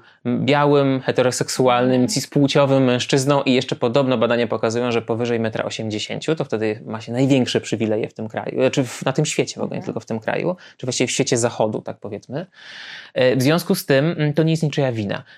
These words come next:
Speaker 1: Jeżeli wyłączymy kategorię winy, to będzie nam łatwiej rozmawiać o przywilejach, o rzeczy, które wynikają z przywilejów i o tym,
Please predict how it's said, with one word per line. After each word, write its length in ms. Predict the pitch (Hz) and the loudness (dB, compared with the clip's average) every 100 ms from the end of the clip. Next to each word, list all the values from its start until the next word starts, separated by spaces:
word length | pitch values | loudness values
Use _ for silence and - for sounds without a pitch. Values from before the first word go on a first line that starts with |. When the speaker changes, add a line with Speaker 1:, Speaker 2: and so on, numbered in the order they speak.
| - | 0
Speaker 1:
Jeżeli 300 | 127 160 175 | 2 4 4
wyłączymy 560 | 156 165 156 196 196 | 6 4 4 2 2
kategorię 560 | 185 160 147 151 139 139 | 2 2 4 4 4 2
winy, 500 | 123 120 110 131 175 | 2 2 2 0 0
to 100 | 143 | -2
będzie 220 | 135 147 147 | -2 0 0
nam 200 | 147 147 | 0 2
łatwiej 840 | 151 151 147 - 113 107 120 147 _ | 2 2 -2 -4 -2 0 -2 -6 _
rozmawiać 720 | 127 127 131 127 123 123 - - _ | -4 -2 0 0 0 -2 -4 -14 _
o 400 | 113 113 110 110 _ _ _ _ | 0 2 2 -2 _ _ _ _
przywilejach, 1000 | - 180 180 170 165 156 151 147 - _ _ - - | 0 2 4 4 4 2 0 -6 -12 _ _ -10 0
o 640 | 120 113 113 113 113 113 107 | 2 4 4 4 4 2 -2
rzeczy, 540 | 110 110 110 127 117 | -2 -2 -2 0 0
które 220 | - 120 117 | 0 -2 0
wynikają 680 | 127 139 156 156 147 139 143 _ - | 0 0 0 2 2 0 -4 _ -18
z 100 | - | -14
przywilejów 760 | - 135 127 127 120 113 - _ - _ - | -4 -2 0 0 0 -2 -6 _ -20 _ -4
i 120 | 151 | 0
o 100 | 160 | 2
tym, 180 | 170 | 2